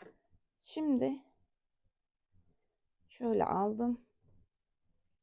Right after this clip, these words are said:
Örgümü bu şekilde katladım.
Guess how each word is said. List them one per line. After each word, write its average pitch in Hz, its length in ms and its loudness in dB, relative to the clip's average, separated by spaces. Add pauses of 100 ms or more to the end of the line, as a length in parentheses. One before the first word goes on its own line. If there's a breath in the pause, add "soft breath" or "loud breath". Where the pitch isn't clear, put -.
(680)
Örgümü 170 520 0
bu 170 60 -10
şekilde 156 720 -6 (120)
katladım. 160 760 -4